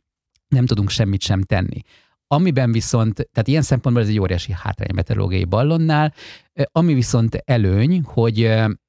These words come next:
hogy mivel nincsen meghajtó rendszere, hanem simán egyszerűen csak a felhajtóerő különbség alapján mű-, képes levegőbe emelkedni, amely a hidrogén vagy hélium, ö, gáz sűrűségének a,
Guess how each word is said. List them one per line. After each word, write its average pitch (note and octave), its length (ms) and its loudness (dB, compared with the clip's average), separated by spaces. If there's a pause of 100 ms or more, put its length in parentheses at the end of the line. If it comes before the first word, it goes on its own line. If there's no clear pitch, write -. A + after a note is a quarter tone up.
hogy A#2 200 0
mivel A2 280 2
nincsen A2 420 0
meghajtó G2+ 580 0
rendszere, A2+ 640 0
hanem G#2 200 2
simán G2+ 340 0
egyszerűen G2+ 360 -2
csak - 180 -8
a G2+ 100 2
felhajtóerő F#2+ 560 0
különbség G2 600 -4 (240)
alapján G2+ 400 0
mű-, G2+ 160 0 (840)
képes G#2 400 -2
levegőbe F#2+ 460 0
emelkedni, A2 640 0 (280)
amely G2+ 360 2
a F#2+ 260 2 (180)
hidrogén F#2+ 500 0
vagy F#2 140 -2
hélium, G2+ 540 0
ö, G2+ 180 -2
gáz F#2+ 240 -2
sűrűségének G2 920 -4
a, F#2+ 240 0